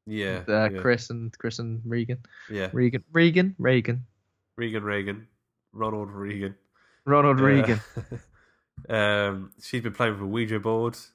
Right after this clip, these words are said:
Speaker 1: that she
Speaker 2: Oh,
Speaker 1: found
Speaker 2: yeah.
Speaker 1: in the, in
Speaker 2: Don't
Speaker 1: the
Speaker 2: be mu-,
Speaker 1: attic or
Speaker 2: don't be
Speaker 1: something.
Speaker 2: mucking about that. Don't be mucking about that stuff. That's the first thing you say. Don't,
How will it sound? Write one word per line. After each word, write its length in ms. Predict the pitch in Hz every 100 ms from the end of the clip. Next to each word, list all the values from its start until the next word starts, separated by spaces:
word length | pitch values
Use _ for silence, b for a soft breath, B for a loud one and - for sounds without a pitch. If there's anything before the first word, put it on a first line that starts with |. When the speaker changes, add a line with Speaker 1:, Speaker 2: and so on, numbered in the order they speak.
| _
Speaker 1:
that 120 | 90
she 100 | -
Speaker 2:
Oh, 40 | 101
Speaker 1:
found 260 | 110 92
Speaker 2:
yeah. 120 | 98 95
Speaker 1:
in 80 |
the, 80 | 98 98
in 60 | -
Speaker 2:
Don't 120 | 165 139
Speaker 1:
the 40 |
Speaker 2:
be 0 |
mu-, 60 | 151
Speaker 1:
attic 140 | -
or 20 |
Speaker 2:
don't 120 | 185 156
be 40 |
Speaker 1:
something. 100 | 147
Speaker 2:
mucking 260 | 160 139 135
about 360 | 127 131 139 120
that. 80 | -
Don't 140 | 175 135
be 40 |
mucking 240 | 143 139
about 220 | 120 127 123
that 160 | 165
stuff. 340 | - - 117 147
That's 160 | 139
the 80 | 117
first 380 | - 180 156 -
thing 200 | 101 95 -
you 80 | -
say. 180 | 120
Don't, 360 | 113 160 143